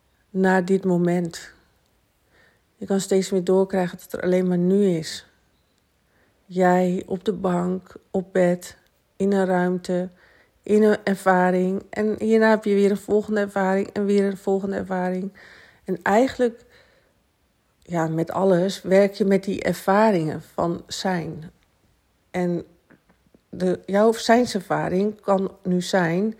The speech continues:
dat je heel erg in zorgen zit, dat er heel, dat je heel erg in een verhaal zit,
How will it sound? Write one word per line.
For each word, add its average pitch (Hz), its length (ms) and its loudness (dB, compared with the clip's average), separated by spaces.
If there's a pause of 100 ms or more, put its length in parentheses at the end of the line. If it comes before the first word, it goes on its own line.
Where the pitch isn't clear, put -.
(320)
dat - 120 -8
je 240 60 4
heel 302 540 6
erg 233 260 2
in 220 100 0
zorgen 208 440 0
zit, 185 340 -4
dat - 120 -14
er 185 80 -4
heel, 214 380 4 (140)
dat 180 160 -4
je 208 60 0
heel 226 200 4
erg 208 180 0
in 208 80 0
een 208 80 2
verhaal 180 580 -2
zit, - 340 -8